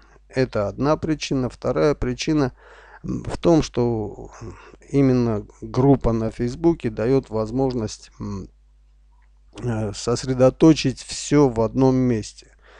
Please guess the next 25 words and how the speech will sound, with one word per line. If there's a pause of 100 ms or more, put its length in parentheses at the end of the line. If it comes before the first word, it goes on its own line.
(240)
То
есть
можно
писать
посты,
можно
размещать
ролики,
можно, (540)
э,
чат
вот (720)
органи-,
организовать
при
группе. (600)
То
есть
все
это
сконцентрировано
в
одном, (400)
в
одном